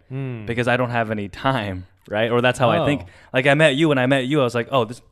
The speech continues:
Speaker 2: this dude's so cool. We're gonna
Speaker 1: Yeah.
Speaker 2: be friends."
Speaker 1: Okay.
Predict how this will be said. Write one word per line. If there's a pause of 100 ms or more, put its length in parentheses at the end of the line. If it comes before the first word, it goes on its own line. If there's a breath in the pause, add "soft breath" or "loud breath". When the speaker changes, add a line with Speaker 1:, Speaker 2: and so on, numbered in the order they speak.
Speaker 2:
this
dude's
so
cool.
We're
gonna
Speaker 1:
Yeah.
Speaker 2:
be
friends." (240)
Speaker 1:
Okay.